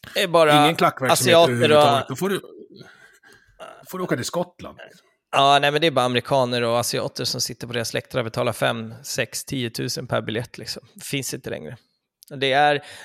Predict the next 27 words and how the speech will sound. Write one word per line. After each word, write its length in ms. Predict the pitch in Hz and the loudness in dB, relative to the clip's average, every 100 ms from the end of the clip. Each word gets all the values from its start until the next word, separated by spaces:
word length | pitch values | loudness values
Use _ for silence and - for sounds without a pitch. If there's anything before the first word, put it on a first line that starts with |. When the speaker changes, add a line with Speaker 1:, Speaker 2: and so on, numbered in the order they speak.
| - | -4
Speaker 1:
det 60 | |
är 40 | 151 | 0
lite 260 | 160 170 | 0 -2
det 160 | 151 175 | 0 4
jag 100 | 180 | 4
var 80 | 147 | 4
inne 200 | 147 131 | 2 -2
på 100 | 135 | -4
tidigare, 340 | - 139 156 | -4 0 2
att 120 | 139 | 0
det, 60 | 139 | -2
det 200 | 135 135 | -10 -10
spännande 540 | - 151 143 147 156 | 0 2 2 0 2
är 60 | 151 | 2
att 120 | 127 | 2
lite 440 | 143 139 - 135 123 | -2 -6 -4 0 0
att 320 | 123 - - _ _ _ _ | 0 -4 -20 _ _ _ _
lärlingen 720 | 135 139 131 131 156 156 147 135 | 0 4 4 2 0 0 0 0
har 100 | 135 | -2
blivit 340 | 131 123 120 | -2 -2 -4
mästare 600 | 139 127 - 165 143 110 120 - _ | -6 -6 -2 0 2 0 -4 -20 _
i 120 | 123 | -14
form 340 | - 131 113 135 | -6 -4 -2 2
Speaker 2:
Oh 220 | 165 135 | 2 2
ja. 200 | 90 - 120 | -4 -10 -12
Speaker 1:
utav 360 | 120 135 113 | -4 -2 -2
det. 140 | 120 | -2